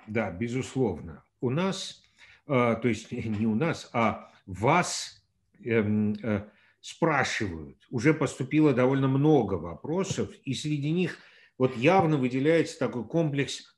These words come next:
политических вопросов. Э, э, поли-,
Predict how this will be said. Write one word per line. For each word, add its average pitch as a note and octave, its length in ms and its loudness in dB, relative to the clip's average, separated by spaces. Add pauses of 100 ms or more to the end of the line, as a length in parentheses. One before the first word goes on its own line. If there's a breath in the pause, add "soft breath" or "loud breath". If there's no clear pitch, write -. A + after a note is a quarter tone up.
политических D#3+ 920 0
вопросов. D#2+ 640 -12 (640 soft breath)
Э, A#2 580 2 (120)
э, A2 220 -2
поли-, A2+ 420 -4